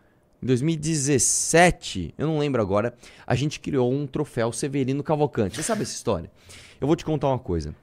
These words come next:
O parlamento brasileiro, certa vez, quis se rebelar contra o alto clero do, do Congresso, né? Você sabe que no Congresso você tem o baixo clero e você tem o alto clero. O que que é o baixo clero? Baixo clero são os deputados que eles não são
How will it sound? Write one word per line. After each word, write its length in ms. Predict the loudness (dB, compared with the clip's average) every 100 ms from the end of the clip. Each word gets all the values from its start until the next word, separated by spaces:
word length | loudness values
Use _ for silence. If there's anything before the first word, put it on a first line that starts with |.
| _ _ -4
O 640 | 2 4 6 6 4 2 0 0
parlamento 500 | 2 2 0 -2 -4
brasileiro, 440 | -4 -2 -4 -2
certa 320 | -4 -4 -4
vez, 480 | -4 -4 -4 -10 -18 _ _ _ _ -14 -6
quis 120 | -4
se 120 | -2
rebelar 720 | 0 2 4 4 4 2 0 -6
contra 500 | -4 -2 0 -2 -4 -8 _
o 160 | 0 2
alto 260 | 2 -2
clero 480 | -8 -2 0 2 0 -8 _ _ _ _
do, 380 | -2 2 2 2
do 100 | 0
Congresso, 540 | -2 0 0 -4 -8
né? 140 | -8 -8
Você 180 | -8 -8
sabe 220 | -6 -6
que 100 | -6
no 120 | -6
Congresso 560 | -4 -2 0 0 -2 -10 _ -6
você 240 | -2 -2 -2
tem 160 | -2
o 40 | 0
baixo 400 | 2 2 0 -4
clero 380 | 2 4 4 2
e 20 |
você 180 | -2 -4
tem 100 | -2
o 60 |
alto 240 | -2 -4 -4
clero. 300 | -2 -2 -4
O 40 |
que 140 | -8
que 100 | -4
é 40 | -4
o 40 |
baixo 380 | 0 -2 -2 -8
clero? 260 | -10 -10 -12 -12 0
Baixo 240 | 0 0
clero 360 | 2 6 6 4 -4 _ -20 -20 -20
são 300 | -6 2 4
os 100 | 4
deputados 720 | 4 0 -2 2 4 4 0 -6
que 140 | 0
eles 540 | 2 2 2 -2 -6 -6
não 340 | 0 2 2
são 460 | 0 2 2 2